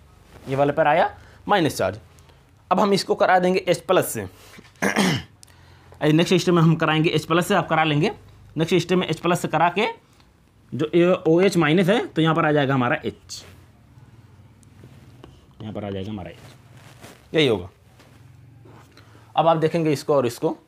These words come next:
तो हमारा है वही प्रोडक्ट। ये थी हमारी रिएक्शन, ये है मैकेनिज्म। तो रिएक्शन मैकेनिज्म हो चुकी है हमारी।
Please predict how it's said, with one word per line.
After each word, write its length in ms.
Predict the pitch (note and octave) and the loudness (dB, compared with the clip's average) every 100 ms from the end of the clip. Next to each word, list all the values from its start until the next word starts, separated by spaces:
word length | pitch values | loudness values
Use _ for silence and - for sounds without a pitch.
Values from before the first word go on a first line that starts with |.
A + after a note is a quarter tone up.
| - | -4
तो 60 | |
हमारा 260 | C#3+ C3+ D#3 | 0 2 2
है 240 | E3 A3+ B3+ | 0 -4 -2
वही 260 | A#2 G3 A#3+ - | -4 -6 -8 -4
प्रोडक्ट। 840 | A#2 G#2 G#2+ - - _ _ - - _ - _ _ _ _ _ _ _ _ _ _ _ _ _ - | 0 0 -2 -6 -8 _ _ -10 -10 _ -20 _ _ _ _ _ _ _ _ _ _ _ _ _ -6
ये 100 | F#3 | -4
थी 140 | G#3 | 0
हमारी 240 | F#3 D#3+ D#3 | 0 2 2
रिएक्शन, 400 | C#3+ - G#3 F3+ | 0 -2 -2 0
ये 120 | D#3 | 0
है 100 | D#3 | 0
मैकेनिज्म। 500 | C#3 B2+ G2+ G2 - - _ _ _ _ _ _ _ _ _ - | -2 -4 -8 -10 -16 -20 _ _ _ _ _ _ _ _ _ -2
तो 40 | |
रिएक्शन 300 | D#3+ E3 F#3 | 0 0 0
मैकेनिज्म 380 | F3 D#3+ D#3+ E3+ | 0 0 0 0
हो 120 | D3 | 0
चुकी 180 | D3+ E3+ | -2 -2
है 60 | F3 | 0
हमारी। 280 | F#3+ G#3 | 0 -2